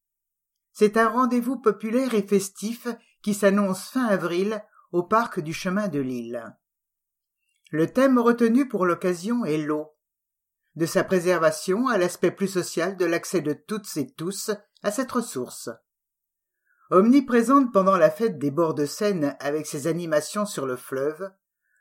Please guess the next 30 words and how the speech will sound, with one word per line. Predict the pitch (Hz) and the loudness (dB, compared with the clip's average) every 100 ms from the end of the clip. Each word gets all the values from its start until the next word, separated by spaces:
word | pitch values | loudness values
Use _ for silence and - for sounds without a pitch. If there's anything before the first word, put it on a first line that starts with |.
| - | -2
l'eau | 190 233 277 - | 2 4 2 -2
est | 180 185 | -2 0
un | 208 202 | 0 2
enjeu | 202 196 196 | 0 0 0
majeur | 185 202 175 180 170 208 - _ | 4 4 4 -2 -4 -8 -12 _
de | 147 175 | 0 2
la | 185 | 2
transition | 190 214 196 - 233 233 | 4 2 2 -4 -2 -2
écologique. | 190 233 196 123 127 120 - 131 - _ _ _ _ _ _ _ _ _ | -2 0 0 -2 -6 -16 -14 -14 -16 _ _ _ _ _ _ _ _ _
Au | 160 | -6
parc | 135 202 220 - | -2 0 0 0
du | 160 147 | -6 -6
Chemin | - 147 143 | -6 -4 -2
de | 135 | -2
Lille, | 131 151 226 240 233 - _ _ - | -2 -2 -2 -4 -8 -14 _ _ -2
il | 190 | 0
est | 214 | 4
d'ailleurs | 247 262 254 | 6 6 4
mené | 233 233 233 269 | 4 4 2 0
un | 190 | 0
travail | - 196 190 180 | 0 2 4 4
intéressant | 202 208 214 175 - - 170 196 _ _ | 2 0 -2 -4 -6 -6 -6 -8 _ _
sur | - - 175 | -8 0 4
la | 180 | 4
récupération | 190 214 226 240 214 214 233 202 | 0 -4 -2 0 0 -2 -4 -2
des | 151 156 | -2 0
eaux | 202 | 0
de | 160 | 2
la | 147 | 2
Seine | 143 - 147 170 196 | 0 -2 -4 -2 -6